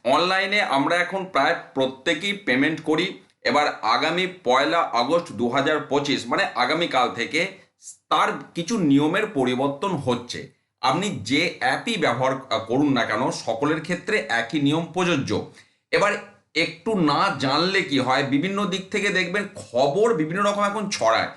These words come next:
এই হয়তো শুনবেন যে অনলাইনে পেমেন্ট করতে গেলে এবার প্রত্যেকটি পেমেন্টের জন্য বা নির্দিষ্ট কিছু সংখ্যক পেমেন্ট অতিক্রম হওয়ার পর পয়সা কাটবে, কিন্তু বিষয়গুলো মোটেও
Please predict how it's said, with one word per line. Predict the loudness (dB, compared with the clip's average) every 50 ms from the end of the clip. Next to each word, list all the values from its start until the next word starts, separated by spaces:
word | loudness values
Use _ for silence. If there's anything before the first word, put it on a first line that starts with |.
| -16 -20 _ _ _ _ _ -14 -12 -12 -4 0
এই | 0 2 2 2
হয়তো | 2 0 0 -2
শুনবেন | -4 -4 -2 -2 0 0 0 0 0
যে | 0 2 2
অনলাইনে | 2 2 2 2 2 4 2 4 2 2 0
পেমেন্ট | 2 0 2 2 0 0 -2
করতে | -2 -2 -2 -2 -2
গেলে | 0 0 -2 0
এবার | 0 0 0 0 0
প্রত্যেকটি | 0 -2 -4 -4 -2 -2 -4 -2 -2 -2
পেমেন্টের | -2 0 0 2 2 2 2 2 0
জন্য | 0 0 0 0 0
বা | 0 0 0 0
নির্দিষ্ট | -2 -2 -4 -2 -2 -2 -2 -2 -6 -6
কিছু | -4 -4 -4 -4 -4
সংখ্যক | -4 -4 -4 -2 -2 -4 -4 -2
পেমেন্ট | -2 0 0 0 0 -2
অতিক্রম | -4 -6 -6 -8 -4 -2 0 2 2 2
হওয়ার | 2 2 2 2 2
পর | 2 2 0 0 -2 -10 -18 _ _
পয়সা | 0 2 2 0 -2 0
কাটবে, | 0 0 0 -2 -4 -8
কিন্তু | -10 -12 -18 _ _ _ 0 0 2 2
বিষয়গুলো | 0 0 0 0 0 2 0 0 0
মোটেও | 2 0 0 0 2 2 2 0